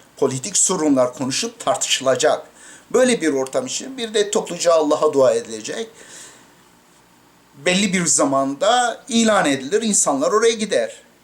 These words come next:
Yani öyle belli bir zamanda derken zaman kararlaştırılır. Toplantı günü. Ne zaman toplantı günü olmasına karar vermişler. Ama bunu cuma günü diye belirlemişsiniz. Öğle namazı vaktini belirlemişsiniz zaten daha önce.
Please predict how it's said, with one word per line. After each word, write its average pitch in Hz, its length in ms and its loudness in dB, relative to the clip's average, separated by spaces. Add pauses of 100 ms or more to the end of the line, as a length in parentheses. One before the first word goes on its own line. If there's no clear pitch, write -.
(140)
Yani 147 240 2
öyle 175 540 2
belli 147 240 2
bir 151 60 -4
zamanda 160 440 0
derken 254 300 2
zaman 151 380 2
kararlaştırılır. 110 1000 -2
Toplantı 123 460 -2
günü. 143 300 -8 (380)
Ne 143 100 4
zaman 135 340 2 (460)
toplantı 135 400 0
günü 131 160 0
olmasına 120 540 -2
karar 127 360 0
vermişler. 101 440 -8 (320)
Ama 226 160 0
bunu 226 200 4
cuma 202 300 2
günü 190 260 -2
diye 156 160 -4
belirlemişsiniz. 127 800 0
Öğle 147 240 4
namazı 151 480 2
vaktini 127 440 -2
belirlemişsiniz 127 680 0
zaten 110 340 0
daha 107 180 -4
önce. 110 280 -8